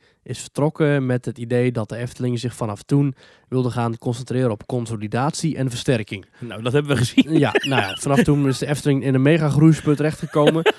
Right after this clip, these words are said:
Speaker 2: Ja.
Speaker 1: Met extra, eh, stukken vakantiepark bij Bosrijk, extra vakantiepark Loonse Land. Ehm, nou ja, goed,
Speaker 2: Symbolica,
Speaker 1: Symbolica,
Speaker 2: Maximoritz,
Speaker 1: Baron.
Speaker 2: eh, ja.
Speaker 1: Ja, dus
Speaker 2: Ja.
Speaker 1: het is, park is op zich niet stil blijven zitten. Dus van consolidatie en versterking van hetgeen wat er al stond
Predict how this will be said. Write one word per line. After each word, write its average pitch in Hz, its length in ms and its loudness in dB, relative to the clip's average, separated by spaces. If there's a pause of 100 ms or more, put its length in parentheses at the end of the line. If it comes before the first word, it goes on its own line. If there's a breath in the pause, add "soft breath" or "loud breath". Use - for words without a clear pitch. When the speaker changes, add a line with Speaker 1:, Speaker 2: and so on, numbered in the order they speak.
(120)
Speaker 2:
Ja. 190 160 -4
Speaker 1:
Met 139 240 2
extra, 143 540 0
eh, 127 100 0
stukken 135 380 -2
vakantiepark 139 800 -2
bij 120 240 0
Bosrijk, 156 540 -2 (200)
extra 143 300 -4
vakantiepark 127 640 -4
Loonse 110 340 -4
Land. 160 320 -2 (540 soft breath)
Ehm, 120 560 -2
nou 117 140 -2
ja, 98 60 -4
goed, 101 80 -10
Speaker 2:
Symbolica, 98 640 -6
Speaker 1:
Symbolica, 107 460 2
Speaker 2:
Maximoritz, 120 300 2
Speaker 1:
Baron. 117 500 0
Speaker 2:
eh, 113 60 -8
ja. 117 80 -8
Speaker 1:
Ja, 110 200 -6
dus 120 180 -6
Speaker 2:
Ja. 139 60 -2
Speaker 1:
het 127 120 -8
is, 135 120 -4
park 139 280 0
is 131 120 -4
op 117 100 -10
zich 131 180 -6
niet 131 100 -6
stil 143 180 0
blijven 135 240 2
zitten. 139 200 0
Dus 123 120 -4
van 117 200 -4 (580 soft breath)
consolidatie 139 1040 0
en 123 220 -4
versterking 120 760 -4
van 120 200 -6
hetgeen 120 340 -4
wat 113 140 -6
er 107 60 -8
al 104 100 -6
stond 113 400 -4